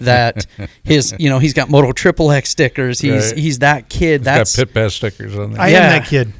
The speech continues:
Speaker 1: You are that kid.
Speaker 3: <laughs> I w-
Speaker 1: I knew that was you. <laughs>
Speaker 3: Dude, I, I, I got a funny story. I've, I've, I've told it before, but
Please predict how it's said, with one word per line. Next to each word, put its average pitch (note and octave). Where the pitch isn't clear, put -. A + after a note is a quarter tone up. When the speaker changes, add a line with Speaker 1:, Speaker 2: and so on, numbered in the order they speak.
Speaker 1:
You E3
are B3+
that A#2
kid. A#2
Speaker 3:
<laughs> -
I F#3+
w- -
Speaker 1:
I C#3+
knew C4+
that A2+
was B2+
you. F3+
<laughs> -
Speaker 3:
Dude, A3+
I, F3+
I, D#3+
I -
got D#3+
a -
funny D#3+
story. D#3
I've, D3+
I've, D3
I've G3+
told C#3
it -
before, D3
but C#3+